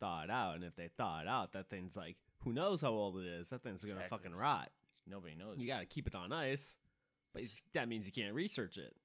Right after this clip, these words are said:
Speaker 2: Stick it in
Speaker 1: So,
Speaker 2: the microwave.
Speaker 1: I, I'm, I, they're not making the jump to say it's definitely Bigfoot.
Speaker 2: <laughs>
Speaker 1: Sounds like they just think it might be Bigfoot.
Speaker 2: It might be
Speaker 1: They just don't
Speaker 2: Bigfoot.
Speaker 1: wanna make that definitive statement.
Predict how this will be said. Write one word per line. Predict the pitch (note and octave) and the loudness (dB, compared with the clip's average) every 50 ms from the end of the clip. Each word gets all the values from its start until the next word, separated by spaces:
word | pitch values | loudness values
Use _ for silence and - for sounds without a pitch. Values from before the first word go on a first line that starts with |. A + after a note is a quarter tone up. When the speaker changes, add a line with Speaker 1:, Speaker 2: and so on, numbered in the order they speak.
| _ _ | _ _
Speaker 2:
Stick | - - - C3 A2+ | -14 -6 -4 -2 0
it | |
in | A2+ G#2 | 0 0
Speaker 1:
So, | G2 | 0
Speaker 2:
the | F#2 | -2
microwave. | F2+ A2+ C#3 - F2+ E2+ E2 D#2+ D#2+ - - - - - - - | -2 -2 -4 -2 -4 -4 -4 -4 -6 -10 -16 -20 -20 -20 -18 -8
Speaker 1:
I, | - G2+ G2 G2+ G2 A2 | -8 -6 -6 -2 0 0
I'm, | A2+ A#2+ A#2+ A2 - _ - C#3 | 0 0 0 -4 -6 _ 0 2
I, | D3 C#3+ | 2 2
they're | C#3 C#3 F3 E3 | 6 8 8 8
not | D3+ E3 D#3+ C#3+ B2 C#3+ | 8 8 8 8 8 8
making | D#3+ D3+ C3+ - B2 A2+ | 6 6 6 4 2 2
the | A2 G#2+ | 2 0
jump | A2 - - F#3+ F3+ D3+ C3+ A#2 - - - - _ | 0 6 10 10 10 10 8 6 2 0 -2 -2 _
to | - B2 G#2+ | -6 -6 -4
say | - - - - A3+ G#3+ F#3 C#3+ | -4 -2 4 6 8 10 10 8
it's | A#2+ G#2 - - - _ _ _ | 8 6 2 -6 -10 _ _ _
definitely | - A3 F#3+ F3 - - D3 A#2+ A#2 A2+ A2 | 10 12 12 12 8 4 2 4 4 2 2
Bigfoot. | F#2 - A2 G#2 G2+ - - - A2 G#2+ G#2+ F#2 - - - - - | 2 2 0 0 0 -2 -2 -2 0 0 0 -2 -4 -8 -18 -20 -20
Speaker 2:
<laughs> | - - - - - | -16 -16 -16 -14 -8
Speaker 1:
Sounds | - - B3 A3+ G3 D#3 | 4 8 8 10 10 10
like | E3 D#3 C#3+ | 10 8 10
they | - C#3+ | 8 6
just | B2+ B2+ - - | 6 6 4 6
think | - D3+ B2+ A#2 | 6 6 6 6
it | A2+ G#2 | 4 4
might | A2 A#2 A#2+ C3 C3+ C3+ C3 B2+ B2+ B2+ | 4 4 6 8 10 10 10 10 8 8
be | - F#2+ E2+ | 6 0 0
Bigfoot. | D#2 D2+ C#2+ C#2 D#2+ - - - F#2 D2 A#1 G#1+ - - - - _ - | 0 -2 -4 -4 -4 -6 -6 -8 -6 -6 -6 -8 -10 -12 -18 -20 _ -12
Speaker 2:
It | - F2+ F#2 | -10 -6 -4
might | G#2 G#2 G#2 G#2 G2 F#2 - - | -4 -2 -2 -2 -2 -4 -6 -6
be | - - | 4 6
Speaker 1:
They | D#3+ D3 | 6 6
just | C3 A#2 - - | 6 4 2 2
don't | C3+ A#2 G#2+ | 2 4 4
Speaker 2:
Bigfoot. | |
Speaker 1:
wanna | G#2+ G#2 G#2 G2+ | 4 2 2 4
make | G#2+ A2+ A2 G#2 - | 4 4 2 2 0
that | - G2 F#2+ E2+ | -2 -2 -2 -2
definitive | - F#2 - - - A2+ G2 E2+ D#2 E2+ - | -4 -8 -8 -4 -2 -2 -2 -2 -6 -8 -10
statement. | - - - A#2 G#2 E2+ - C#2+ A#1+ G1+ - | -10 -4 -2 -2 -2 -2 -4 -8 -12 -14 -14